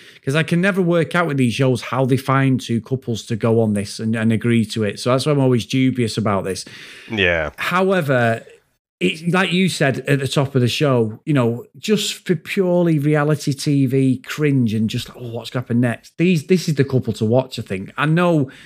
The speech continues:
Speaker 1: we're gonna talk about Kendall and Erica in a sec, but that is not because they're playing up to the cameras. I think Chelsea is playing up to the cameras, Dave. I think she knows what she's doing and what people wanna see, and that's what we're seeing at the moment.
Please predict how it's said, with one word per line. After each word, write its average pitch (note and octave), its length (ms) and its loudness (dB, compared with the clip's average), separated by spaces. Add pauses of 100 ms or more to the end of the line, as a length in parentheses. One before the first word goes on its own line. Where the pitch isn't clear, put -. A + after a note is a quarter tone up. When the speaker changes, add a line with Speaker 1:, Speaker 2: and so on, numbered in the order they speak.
(180)
Speaker 1:
we're C3 80 0
gonna C#3 140 2
talk C3 160 0
about B2 240 0
Kendall B2 320 2
and A#2 100 2
Erica A#2 360 0
in G#2+ 100 0
a G#2+ 80 -2
sec, G#2 340 -4
but B2+ 160 0 (720)
that D#3+ 300 -2
is C3 360 0
not C#3+ 400 0
because B2 320 0
they're - 100 -4
playing B2+ 280 0
up A#2+ 100 -4
to - 100 -10
the A2 100 -4
cameras. C#3 600 0
I B2+ 60 -8
think E3 260 -2
Chelsea D#3+ 500 0
is C#3 200 0
playing B2+ 320 2
up B2 100 -6
to B2 100 -6
the G#2+ 80 -4
cameras, C3+ 400 2
Dave. A2+ 220 2
I A2+ 60 0
think C#3+ 160 -2
she C#3+ 160 0
knows C#3+ 420 2
what A#2+ 140 -2
she's A#2 180 -4
doing B2+ 300 2
and A2+ 80 2
what A2+ 160 -2
people A#2+ 300 0
wanna A2 220 0
see, B2+ 300 0
and A2+ 100 2
that's - 240 -2
what A2+ 140 -4
we're A2+ 80 -4
seeing C3 300 0
at - 100 -4
the A2 60 -4
moment. G#2+ 420 0